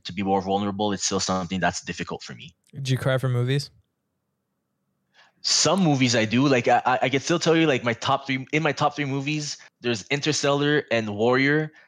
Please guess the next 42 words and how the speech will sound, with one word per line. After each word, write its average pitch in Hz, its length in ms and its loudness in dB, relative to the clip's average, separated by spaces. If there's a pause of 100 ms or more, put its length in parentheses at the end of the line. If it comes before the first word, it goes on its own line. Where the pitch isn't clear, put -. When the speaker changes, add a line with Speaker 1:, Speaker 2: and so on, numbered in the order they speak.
(140)
Speaker 1:
Those 139 260 0
two 147 140 -2
movies, 135 460 0
if 123 160 -4
you 120 80 -4
wanna 117 180 0
see 117 160 -4
me, 117 140 -10
see - 220 -2
a 117 40 0
man 113 220 -2
cry, 110 340 0
if 113 180 -4
you 117 60 -4
wanna 123 120 0
<laughs> - 140 2
see 170 120 0
me 156 120 -2
cry, 143 360 2 (300)
those 127 200 2
are 117 120 2
movies 113 280 -4
you 107 80 -4
gotta 104 200 2
make 104 180 -6
me 98 80 -8
watch. 85 340 -4
So 175 60 0
I'm 196 80 2
not, 277 60 -4
Speaker 2:
Interstellar 165 460 2
Speaker 1:
I'm 247 60 -4
Speaker 2:
makes 202 180 0
Speaker 1:
not - 60 -2
Speaker 2:
you 156 60 -2
Speaker 1:
scared 123 220 -2
about 135 200 2
Speaker 2:
cry? 302 140 -2
Speaker 1:
it. - 120 -20 (380)
Yeah, 143 220 0
it 117 200 0
does. 131 360 -2